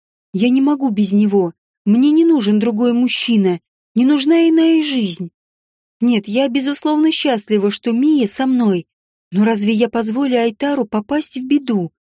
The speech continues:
Да эти первородные еще не знают, с кем связались.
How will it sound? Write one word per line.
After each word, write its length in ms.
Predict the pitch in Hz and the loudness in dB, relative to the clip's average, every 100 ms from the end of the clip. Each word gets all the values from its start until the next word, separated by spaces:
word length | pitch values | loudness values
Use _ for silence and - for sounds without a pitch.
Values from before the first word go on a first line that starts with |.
| _ _ _ _ - | _ _ _ _ -2
Да 120 | 269 | 0
эти 180 | 285 277 | 0 -2
первородные 640 | 294 269 302 339 285 269 | 0 0 0 0 2 0
еще 200 | 262 311 | 0 0
не 140 | 277 | 0
знают, 340 | 254 302 320 - | 0 2 2 -2
с 60 | |
кем 200 | - 311 | -2 -2
связались. 720 | 302 311 285 262 196 175 - | -2 -4 -2 0 0 -2 -6